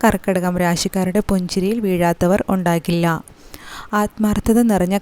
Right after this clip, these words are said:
കണ്ണുകളും പുഞ്ചിരിയും കൂടിച്ചേരുമ്പോൾ ഇവരുടെ സാമീപ്യം ഏവർക്കും സന്തോഷം നൽകുന്നതായി തീരുന്നു. ചിങ്ങം. മുടിയിഴകളുടെ ഭംഗി കൊണ്ട് മറ്റുള്ളവർക്കിടയിൽ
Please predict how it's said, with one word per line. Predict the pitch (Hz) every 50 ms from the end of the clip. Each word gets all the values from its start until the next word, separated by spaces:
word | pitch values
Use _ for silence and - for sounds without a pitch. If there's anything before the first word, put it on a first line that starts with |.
| -
കണ്ണുകളും | 202 190 170 170 175 175 175 170 180 214 269 - -
പുഞ്ചിരിയും | - 202 196 196 - - 214 208 208 233 277 320 -
കൂടിച്ചേരുമ്പോൾ | 233 226 233 240 262 - - 208 185 170 175 175 165 208 269 302 - - - - - - - -
ഇവരുടെ | 214 208 196 190 185 190
സാമീപ്യം | - - 196 185 185 185 185 185 156 165 - - - - - - - - - -
ഏവർക്കും | 196 202 208 220 214 220 196 190 - - 262 349
സന്തോഷം | - - 247 214 196 185 180 190 196 - 233 226
നൽകുന്നതായി | 226 214 190 185 175 165 185 185 185 185 185 180 180 220
തീരുന്നു. | 240 - 233 202 180 185 170 170 170 175 170 - - - - - - - - - - - - - - - - - - - - - - - -
ചിങ്ങം. | - 262 254 220 196 180 170 - - - - - - - - - - - - - - _ _ - -
മുടിയിഴകളുടെ | 214 233 247 254 247 311 311 277 240 214 214 196 202 202 202 208 226
ഭംഗി | 208 214 208 196 190 196 220 220
കൊണ്ട് | 185 185 170 165 160 175 - - - -
മറ്റുള്ളവർക്കിടയിൽ | 208 208 - - 226 208 202 196 190 185 185 170 - 175 170 175 190 226 277